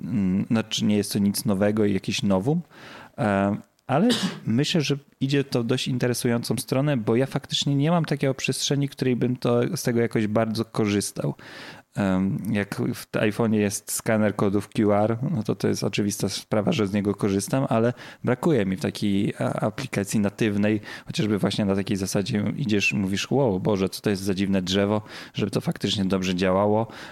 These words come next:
a już naprawdę marzeniem moim jest, y, bo z tego, co czytałem właśnie, y, w redakcji The Verge, to nie działa to zawsze idealnie, czasem działa, czasem nie, em, na tym etapie ży-, życia Snapchatowego,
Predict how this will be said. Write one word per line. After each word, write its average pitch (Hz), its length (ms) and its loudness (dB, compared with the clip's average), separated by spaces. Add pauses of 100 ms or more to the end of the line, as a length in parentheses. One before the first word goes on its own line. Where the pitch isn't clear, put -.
(180)
a 107 100 0
już 101 160 0
naprawdę 113 380 0
marzeniem 104 580 2
moim 90 340 2
jest, 117 340 -2 (160)
y, 92 340 2 (180)
bo 107 240 -4
z - 60 -6
tego, 107 180 2
co 110 120 0
czytałem 101 380 0
właśnie, 101 380 0
y, - 40 0 (560)
w 190 100 0
redakcji 190 520 0
The 107 120 0
Verge, 95 500 2
to 110 220 0 (260)
nie 120 100 2
działa 127 240 4
to 120 120 -2
zawsze 113 340 0
idealnie, 117 680 2 (400)
czasem 120 320 0
działa, 107 240 4
czasem 98 340 0
nie, 123 220 2 (460)
em, 98 400 0
na 98 120 0
tym 101 180 0
etapie 98 340 0
ży-, - 160 -4
życia 98 320 0
Snapchatowego, 95 1000 0